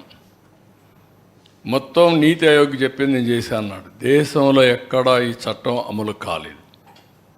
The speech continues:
ప్రజల ఆస్తులందరూ కూడా భయపడిపోయే పరిస్థితికి వచ్చారు. ఇది చూసిన తర్వాత మీరు చూస్తే no appeals, సివిల్ కోర్ట్సే లేవు, నేరుగా హైకోర్టుకే వెళ్ళాలి.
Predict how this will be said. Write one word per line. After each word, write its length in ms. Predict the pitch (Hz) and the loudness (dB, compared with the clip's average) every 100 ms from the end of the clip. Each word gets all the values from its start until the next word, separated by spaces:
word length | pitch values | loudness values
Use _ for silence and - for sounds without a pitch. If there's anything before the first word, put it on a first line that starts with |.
| _ _ _ _ 110 | _ _ _ _ -4
ప్రజల 320 | 131 147 147 | 0 4 6
ఆస్తులందరూ 920 | 135 135 135 147 135 135 139 147 147 | 6 6 2 -2 0 2 4 4 4
కూడా 140 | 139 127 | 4 2
భయపడిపోయే 520 | 123 120 113 110 107 | 0 -2 -6 -8 -8
పరిస్థితికి 540 | - 104 104 - 104 | -8 -10 -10 -14 -12
వచ్చారు. 420 | 92 - - 82 - _ _ _ _ _ _ _ _ _ - | -12 -12 -16 -18 -20 _ _ _ _ _ _ _ _ _ -10
ఇది 220 | 123 131 - | -8 -6 -4
చూసిన 340 | 156 180 196 170 | -2 -2 -2 -2
తర్వాత 480 | 160 139 131 131 131 123 113 - - _ _ | 0 2 2 2 2 2 -2 -10 -20 _ _
మీరు 220 | 120 123 117 | -6 -6 -6
చూస్తే 560 | 123 - 139 110 95 - _ _ _ _ _ _ _ _ _ 107 | -8 -2 -2 -2 -8 -16 _ _ _ _ _ _ _ _ _ -8
no 220 | 120 165 175 139 | 0 4 4 4
appeals, 480 | - 110 85 85 - - - _ _ _ _ - | 0 -8 -10 -16 -18 -18 -20 _ _ _ _ -14
సివిల్ 260 | 135 147 156 | -8 -6 -4
కోర్ట్సే 420 | 151 151 143 135 | -2 -2 -2 -6
లేవు, 280 | 107 120 107 - _ _ _ _ _ _ _ _ _ | -4 -8 -8 -14 _ _ _ _ _ _ _ _ _
నేరుగా 540 | 113 135 147 147 139 131 | -8 -4 -2 -2 -2 0
హైకోర్టుకే 580 | 120 120 120 120 127 120 | 0 -2 -4 -4 -2 -2
వెళ్ళాలి. 500 | 95 92 90 85 | -2 -6 -10 -10